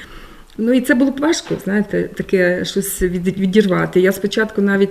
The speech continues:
е, коли я почула про ці курси, це були всесоюзні курси, дев'яностий рік. І, м, там, е, на, я пам'ятаю, по першому, е, на ц-, каналі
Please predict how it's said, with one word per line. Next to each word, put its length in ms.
е, 460
коли 160
я 100
почула 400
про 140
ці 160
курси, 580
це 100
були 180
всесоюзні 840
курси, 300
дев'яностий 580
рік. 280
І, 440
м, 760
там, 380
е, 400
на, 240
я 100
пам'ятаю, 400
по 120
першому, 600
е, 40
на 160
ц-, 140
каналі 540